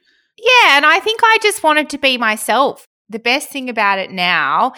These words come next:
he's super quirky as well. We've got quite a quirky personalities together, and we just, you know, have our own little, like, love language that just sounds mental. And I think that's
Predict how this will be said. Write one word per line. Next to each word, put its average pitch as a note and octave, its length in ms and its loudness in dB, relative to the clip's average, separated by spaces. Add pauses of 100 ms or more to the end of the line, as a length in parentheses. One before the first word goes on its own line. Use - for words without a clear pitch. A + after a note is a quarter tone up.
(280)
he's G#3+ 340 -8
super F#3 340 -10 (260)
quirky E3 760 -8
as F3+ 240 -12
well. E3+ 600 -4 (420)
We've F#3 160 -10
got F#3+ 240 -2
quite G3 220 -2
a G3 60 -10
quirky F3 580 -6 (360)
personalities D#3 840 -8
together, D#3+ 500 -10
and D#3 140 -10
we D#3+ 120 -14
just, - 460 -16
you G3+ 100 -12
know, F3 100 -6
have E3+ 180 -8
our D#3+ 280 -6
own D#3+ 160 -12
little, D#3 260 -12
like, C#3 240 -10
love E3+ 320 -2
language F3+ 560 -4
that - 160 -12
just F3 180 -16
sounds D#3 360 -10
mental. D#3+ 480 -16
And F3+ 100 -10
I E3+ 100 -6
think F#3 280 -14
that's - 420 -2